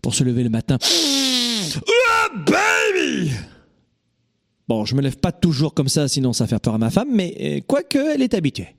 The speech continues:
Ah, elle est habituée. Comment on se lève le matin, blague mise à part, avec réellement cette envie de croquer la journée ? Comment on peut éviter d'être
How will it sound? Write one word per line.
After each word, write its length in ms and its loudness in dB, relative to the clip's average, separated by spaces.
Ah, 320 0
elle 60 2
est 140 0
habituée. 320 -4
Comment 200 0
on 60 0
se 100 -2
lève 120 2
le 80 2
matin, 260 0
blague 200 0
mise 180 0
à 60 0
part, 220 -2
avec 280 -6
réellement 400 0
cette 240 -2
envie 160 -4
de 60 -14
croquer 300 -2
la 140 -2
journée ? 460 -6
Comment 200 2
on 40 -2
peut 140 2
éviter 480 -2
d'être 360 -4